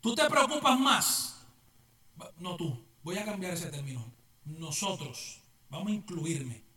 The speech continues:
Nosotros nos preocupamos más por no ofender al vecino y no nos preocupamos por no ofender a Dios. Hacemos cosas que ofenden a Dios y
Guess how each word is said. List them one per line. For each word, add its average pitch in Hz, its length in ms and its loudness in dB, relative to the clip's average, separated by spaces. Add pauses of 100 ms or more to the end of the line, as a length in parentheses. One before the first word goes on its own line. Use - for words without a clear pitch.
(580)
Nosotros 262 1200 8 (160)
nos 247 280 6
preocupamos 302 920 8
más - 400 10 (200)
por 247 200 10
no 285 240 12
ofender 339 480 12
al 330 240 12
vecino 285 760 12 (1500)
y 233 160 6
no 294 140 4
nos 330 160 8
preocupamos 330 680 10
por 240 140 6
no 247 80 6
ofender 269 300 2
a 247 80 10
Dios. 190 360 0 (4000)
Hacemos 262 380 2
cosas 302 320 6
que 240 80 2
ofenden 269 380 0
a 285 140 6
Dios 294 280 4
y 202 200 0